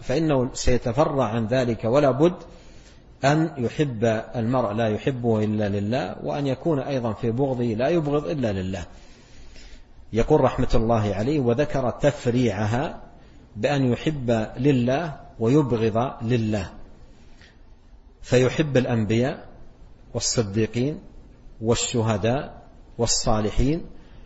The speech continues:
لأنهم قاموا بمحاب الله واختصهم من بين خلقه،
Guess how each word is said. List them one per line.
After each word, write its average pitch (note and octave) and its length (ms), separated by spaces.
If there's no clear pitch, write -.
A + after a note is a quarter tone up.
لأنهم C#3 640
قاموا F3+ 760
بمحاب B2 960
الله G#2+ 440
واختصهم B2+ 720
من A2 200
بين A#2 280
خلقه، E2+ 380